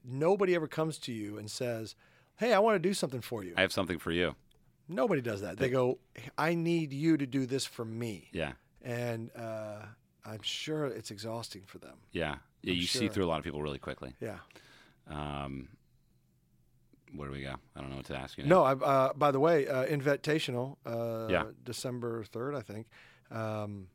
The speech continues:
Speaker 1: you're more than welcome. We'd love to have
Speaker 2: I would
Speaker 1: you out
Speaker 2: love
Speaker 1: there.
Speaker 2: to.
Speaker 1: Yeah, I'd love to have you out there.
Speaker 2: I talked to the P G A Tour, and they said that, uh, they, uh,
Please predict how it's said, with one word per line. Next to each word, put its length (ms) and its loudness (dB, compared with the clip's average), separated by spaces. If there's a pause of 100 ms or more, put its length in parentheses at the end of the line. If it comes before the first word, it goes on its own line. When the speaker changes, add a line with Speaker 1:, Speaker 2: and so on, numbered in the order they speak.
(300)
Speaker 1:
you're 180 -4
more 240 -6
than 100 -8
welcome. 300 -16
We'd 100 -14
love 140 -4
to 60 -8
have 40 -4
Speaker 2:
I 40 0
would 100 0
Speaker 1:
you 40 -4
out 140 0
Speaker 2:
love 80 -14
Speaker 1:
there. 100 -8
Speaker 2:
to. 60 -8
Speaker 1:
Yeah, 140 -2
I'd 60 -6
love 140 -6
to 60 -10
have 120 -10
you 60 -14
out 140 -18
there. 80 -20 (180)
Speaker 2:
I 80 2
talked 220 6
to 60 0
the 80 0
P 120 2
G 140 4
A 60 4
Tour, 260 6
and 140 4
they 80 2
said 340 2
that, 220 4 (100)
uh, 280 0 (280)
they, 500 -2
uh, 300 2